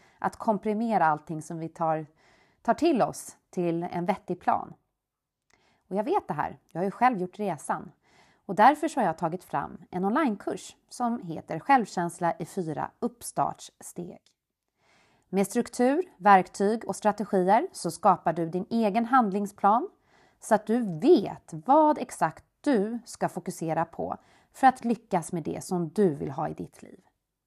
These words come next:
Innehållet och materialet är baserat på effektiva, professionella övningar kombinerade med min egen erfarenhet av den här resan.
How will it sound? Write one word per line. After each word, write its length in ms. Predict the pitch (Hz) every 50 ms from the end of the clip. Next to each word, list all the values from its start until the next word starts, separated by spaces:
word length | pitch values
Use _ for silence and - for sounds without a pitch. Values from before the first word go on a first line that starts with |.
| _ _ _ _ _ _ _ _ _ _ _ _ _ _ _ _ _ _ _ _ _
Innehållet 640 | - 262 262 254 254 233 247 254 254 262 262 262 247
och 60 | 240
materialet 800 | 247 240 - 233 220 208 202 202 214 233 269 285 - - - - -
är 380 | - 196 190 185 180 180 185 175 - _
baserat 540 | 202 190 - 196 175 170 175 190 190 -
på 80 | - -
effektiva, 760 | - 196 - - 226 - - - 208 202 190 208 220 262 277 - _
professionella 1000 | - 180 160 - 170 - - 180 170 165 160 147 143 143 143 147 165 196 240 294 - _ _
övningar 600 | - 196 202 185 165 170 170 170 175 180 214 277 294 - _ - - - _ _ _
kombinerade 800 | - - 269 247 262 254 269 262 269 254 233 208 202 190 190 - 185
med 380 | 175 170 165 160 151 - -
min 300 | - 175 190 196 185 170
egen 500 | - - 175 156 147 143 143 170 160 -
erfarenhet 640 | - 165 151 151 - - 156 143 139 165 160 160 -
av 100 | - 165
den 100 | 160 156
här 140 | 151 160 156
resan. 500 | 175 180 180 - - - - - - -